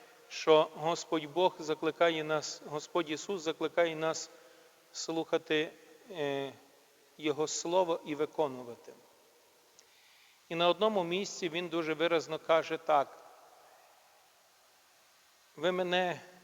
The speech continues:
кличете, Господь, але мої слова не зберігаєте".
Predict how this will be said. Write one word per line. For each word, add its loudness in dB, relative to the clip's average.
кличете, 2
Господь, 0
але 4
мої -4
слова -2
не -8
зберігаєте". -8